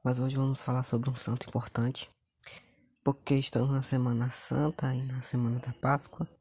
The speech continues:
E nessa semana são as semanas mais importantes do peixe,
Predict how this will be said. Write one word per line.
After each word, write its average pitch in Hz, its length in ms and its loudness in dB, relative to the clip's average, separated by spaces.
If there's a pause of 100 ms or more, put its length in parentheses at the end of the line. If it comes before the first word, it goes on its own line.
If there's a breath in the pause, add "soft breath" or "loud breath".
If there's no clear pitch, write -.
(500 loud breath)
E 135 60 2
nessa 139 240 2
semana 156 640 4
são 147 260 2
as 151 140 2
semanas 147 560 2
mais 151 240 2
importantes 139 600 0
do 139 120 0
peixe, - 580 -2